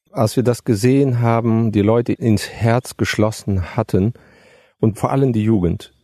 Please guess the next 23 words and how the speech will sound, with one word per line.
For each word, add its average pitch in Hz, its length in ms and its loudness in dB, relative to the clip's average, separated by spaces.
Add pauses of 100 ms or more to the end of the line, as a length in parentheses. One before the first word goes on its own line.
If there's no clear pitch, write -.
die 98 240 0
am 95 100 2
Sonntagnachmittag 110 880 0
einfach 110 320 -2
los 110 260 2
auf 95 140 0
der 92 100 0
Straße 104 440 -4
lebte, 82 440 0 (540)
das - 160 -8
konnte 143 220 0
ich 127 100 -6
nicht 123 140 0
fassen. 85 480 -4 (260)
Unser 120 320 2
Anliegen 147 560 2
war, 120 380 -2 (420)
mit 113 540 0 (320)
den 120 300 2
Gemeinden, 113 560 2
die 98 180 -4
da 104 240 0
sind, 87 280 -4